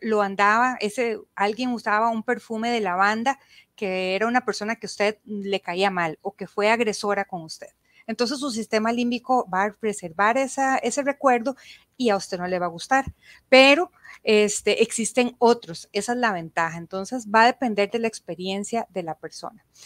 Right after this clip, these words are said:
La mayoría, cuando abrimos una mandarina y suelta aquel zumo, sentimos alegría. Sucede normalmente con aceites esenciales, con el de mandarina,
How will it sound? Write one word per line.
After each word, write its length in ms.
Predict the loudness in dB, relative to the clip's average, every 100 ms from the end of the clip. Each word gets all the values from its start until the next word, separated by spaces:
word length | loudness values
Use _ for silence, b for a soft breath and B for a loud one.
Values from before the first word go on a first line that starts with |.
| B B
La 160 | 2
mayoría, 600 | 4 4 2 0 2 2 2
cuando 300 | -2 0 0
abrimos 400 | 0 0 -2 -2
una 180 | -2
mandarina 600 | -2 0 4 4 4 0 0
y 80 |
suelta 560 | -2 0 2 2 0 -4
aquel 280 | -2 -4 -4
zumo, 460 | -4 -2 -2 -2 -4
sentimos 540 | -6 -4 -4 -4 -4
alegría. 500 | -4 -4 -4 -6 -8 B B B B
Sucede 560 | -16 -10 -2 4 6 6
normalmente 640 | 2 0 0 0 -2 -4
con 180 | -2 -2
aceites 440 | 0 -4 -6 -6
esenciales, 640 | -6 -6 -2 0 0 -2 -4
con 260 | -6 -4
el 120 | -6
de 80 | -6
mandarina, 640 | -2 0 0 0 0 -2